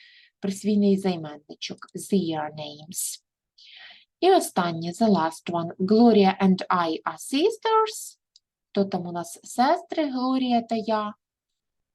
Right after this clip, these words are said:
То каже: Сью. І наші батьки, їхні імена Jack and Diana. Our. Наші батьки,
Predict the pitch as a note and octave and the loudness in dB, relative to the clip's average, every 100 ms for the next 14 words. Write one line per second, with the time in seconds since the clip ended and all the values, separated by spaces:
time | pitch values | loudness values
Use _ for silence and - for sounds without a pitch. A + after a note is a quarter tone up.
0 | _ _ G#3 G3 F#3+ F#3+ F#3 F3+ - _ | _ _ -8 -6 -4 -4 -4 -10 -12 _
1 | _ _ _ _ _ _ _ _ _ _ | _ _ _ _ _ _ _ _ _ _
2 | _ _ _ _ _ _ _ - - G#3+ | _ _ _ _ _ _ _ -18 -8 0
3 | A3+ G#3 A#3 F#4 G#4+ _ _ _ _ _ | 2 4 2 -2 -4 _ _ _ _ _
4 | _ _ _ _ _ _ _ A#3+ C#4+ A4+ | _ _ _ _ _ _ _ -4 -2 -2
5 | B4+ A#3 A#3 C4+ A#3 G#3 - G3 F#3+ F#3+ | -4 2 4 4 2 2 0 -2 -2 -4
6 | - C#4+ F4+ A#4+ B4 _ G#3 A#3 A#3 G#3+ | -8 -6 -4 -6 -10 _ -4 -4 -2 0
7 | G3+ G3+ G3 C4 G4 B3 G3 A3 C4+ - | 2 4 2 2 -2 -4 0 0 0 -4
8 | G3 G3 G#3+ F#3+ E3 C#3 C#3+ - _ _ | -6 -4 -4 -6 -10 -16 -20 -20 _ _
9 | G3+ E3+ D3+ D3+ D3+ - G3 F3+ - D3 | 2 4 2 -4 -8 -10 -6 -6 -6 -10
10 | - - - | -10 -12 -2